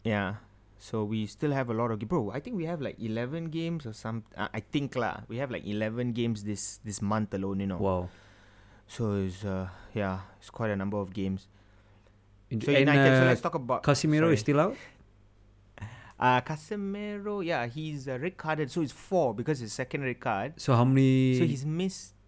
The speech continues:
Speaker 1: oh shit, bro, I really don't know, man. I think maybe another two games he misses out.
Speaker 2: 'Cause he got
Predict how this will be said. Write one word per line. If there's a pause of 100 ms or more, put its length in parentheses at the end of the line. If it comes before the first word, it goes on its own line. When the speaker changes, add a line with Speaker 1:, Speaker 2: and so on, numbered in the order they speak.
Speaker 1:
oh
shit,
bro,
I
really
don't
know,
man. (400)
I
think
maybe
another (200)
two
games
he
misses
out. (420)
Speaker 2:
'Cause
he
got